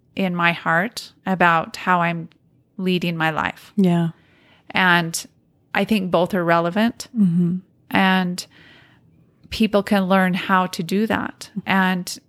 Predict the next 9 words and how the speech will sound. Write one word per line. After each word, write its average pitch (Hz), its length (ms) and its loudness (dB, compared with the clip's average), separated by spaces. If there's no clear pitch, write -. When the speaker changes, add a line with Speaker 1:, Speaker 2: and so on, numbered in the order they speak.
Speaker 1:
empower 202 600 2
themselves 180 840 2
instead 202 680 -2
of 175 540 -2
when 202 260 2
they 190 120 4
come 180 240 -4
see 202 320 0
me, 180 420 -2